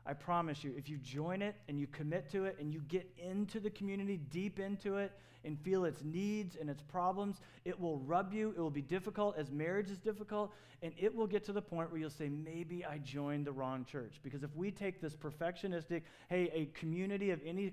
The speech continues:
it just has to be perfect and always meet my needs," it will let you down, I promise.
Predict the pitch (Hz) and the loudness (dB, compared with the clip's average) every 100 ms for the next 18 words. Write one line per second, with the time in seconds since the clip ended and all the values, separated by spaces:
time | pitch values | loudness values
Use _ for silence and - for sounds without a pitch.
0 | 165 151 156 180 185 175 160 147 - 190 | -4 -4 -4 -4 -4 -4 -2 -4 0 0
1 | 196 190 147 143 170 180 165 170 165 160 | 0 -2 -4 0 0 0 -2 -4 -2 0
2 | 156 135 - 208 214 214 190 180 180 151 | 0 0 -2 -2 2 4 4 2 0 0
3 | 135 110 127 143 117 90 - | -2 -4 -6 -4 -6 -8 -20